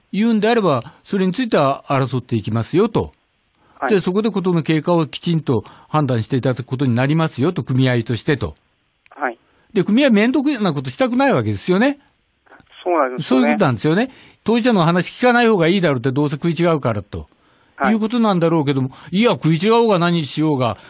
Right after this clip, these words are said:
Speaker 1: 誓約書を書けって、双方それぞれがご-、あのー、要するに自分たちに落ち度があるっていうことを言う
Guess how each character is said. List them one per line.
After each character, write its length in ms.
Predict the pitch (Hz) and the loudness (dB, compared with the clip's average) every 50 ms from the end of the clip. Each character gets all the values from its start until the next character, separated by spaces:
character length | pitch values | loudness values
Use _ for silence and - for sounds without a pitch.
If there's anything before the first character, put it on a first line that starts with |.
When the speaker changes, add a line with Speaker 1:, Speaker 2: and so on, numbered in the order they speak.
| - | -20
Speaker 1:
誓 200 | - - 151 165 | -8 -2 0 2
約 200 | 190 202 208 202 | 2 2 0 -2
書 120 | - 233 202 | -2 -4 -2
を 20 | - | 0
書 120 | 196 185 | 0 0
け 80 | 180 165 | 0 -4
っ 20 | |
て、 400 | - - _ _ - 139 123 113 - - - - _ | -4 -8 _ _ -4 -4 -4 -4 -8 -16 -20 -20 _
双 140 | - 202 196 | -4 -2 0
方 640 | 180 156 147 139 135 135 143 156 180 233 220 170 | 0 0 0 0 0 -2 -4 -6 -8 -10 -12 -8
そ 120 | - 165 | -4 -2
れ 80 | 160 160 | -2 0
ぞ 140 | 156 185 180 | 0 0 0
れ 80 | 160 | 0
が 80 | 139 131 | 0 0
ご-、 240 | 117 135 156 - - _ _ _ _ _ _ - | -2 -2 -4 -4 -8 _ _ _ _ _ _ -6
あ 100 | 139 143 | -4 -2
の 760 | 143 143 139 139 139 139 135 139 139 139 139 139 143 151 156 | 0 0 0 0 0 0 0 0 0 -2 -2 -2 -2 -4 -6
ー、 180 | - - - - _ _ _ - - - - - | -10 -16 -20 -20 _ _ _ -20 -20 -20 -14 -6
要 160 | 202 165 156 | -2 -2 -2
す 60 | 135 | 0
る 60 | 156 | 0
に 20 | 139 | 0
自 140 | 123 143 143 | 0 0 0
分 120 | 151 151 | 0 0
た 120 | 165 143 | -2 -2
ち 160 | 123 123 131 135 | -2 0 0 0
に 920 | 131 131 131 131 127 127 127 - 143 143 143 151 147 139 127 117 - - - 277 240 | 2 0 0 0 0 -2 -4 -6 -4 -2 0 2 2 0 0 -2 -6 -12 -14 -8 -4
落 180 | 151 131 - | -4 -4 -4
ち 40 | - | -2
度 80 | 151 147 | -2 0
が 140 | 131 135 151 | 2 2 2
あ 40 | |
る 60 | 160 147 | 0 -2
っ 20 | |
て 140 | 127 - 139 | -2 -2 -2
い 40 | 123 | -2
う 20 | |
こ 80 | 131 127 | -2 -2
と 260 | 127 143 135 127 123 | -2 0 0 0 0
を 60 | 123 | 0
言 220 | 131 139 165 196 208 | 0 0 0 0 0
う 280 | 208 185 156 127 - | 0 0 -2 -4 -6